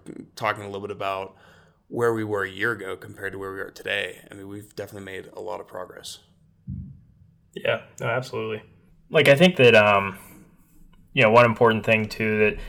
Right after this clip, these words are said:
Speaker 2: and we were kinda talking about this too yesterday, Cam, like, a lot of times we want things to move fast, but they might not be moving as fast as we might anticipate. And, you know, it's always good to have that mindset of that, you know, that good quote that Elon had, you know, "Take your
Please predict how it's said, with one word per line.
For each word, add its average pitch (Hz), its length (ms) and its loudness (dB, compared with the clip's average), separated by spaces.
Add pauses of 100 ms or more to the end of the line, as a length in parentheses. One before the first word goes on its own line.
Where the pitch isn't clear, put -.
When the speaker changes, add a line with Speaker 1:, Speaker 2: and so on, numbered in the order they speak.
Speaker 2:
and 175 160 4
we 175 60 8
were 175 100 10
kinda 135 220 4
talking 117 240 4
about 107 160 4
this 104 160 -4
too - 140 -6
yesterday, 101 420 2
Cam, 101 280 0
like, 101 300 0
a 110 260 -2
lot 117 200 8
of 110 80 2
times 113 260 6
we 110 80 0
want 107 240 2
things 104 400 -4
to 101 220 0
move 101 260 -4
fast, 104 460 4
but 98 240 2
they 113 80 0
might 110 140 4
not 101 140 4
be 104 120 -2
moving 101 300 0
as 95 120 -4
fast 101 380 2
as 101 120 -8
we 104 140 -8
might 101 160 0
anticipate. 110 600 0
And, 98 280 -2 (720)
you 123 80 4
know, 113 80 10
it's 110 100 6
always 131 220 10
good 120 280 4
to 110 520 -2 (720)
have 120 260 2
that 113 200 4
mindset 110 640 4
of 101 800 2
that, 101 280 4
you 113 80 2
know, 107 100 6
that 110 140 6
good 117 140 4
quote 117 260 4
that 107 120 0
Elon 98 320 2
had, 95 320 0
you 101 80 -8
know, 98 260 -2
"Take 120 240 -4
your 107 280 0